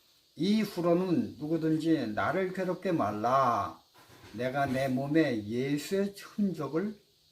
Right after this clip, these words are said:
가졌노라." <laughs> 이 사도 바울은 이렇게까지 또 예수의 증거를 자기 몸에 가졌다 이렇게 얘기하는 것입니다. 그런데 성경은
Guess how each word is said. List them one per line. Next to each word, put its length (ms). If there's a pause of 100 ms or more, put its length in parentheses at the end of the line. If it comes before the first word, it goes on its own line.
(420)
가졌노라." 720 (720)
<laughs> 100
이 520 (260)
사도 260
바울은 240
이렇게까지 560 (100)
또 60 (640)
예수의 380
증거를 600
자기 220
몸에 280
가졌다 500
이렇게 260
얘기하는 320
것입니다. 880 (1040)
그런데 640 (580)
성경은 720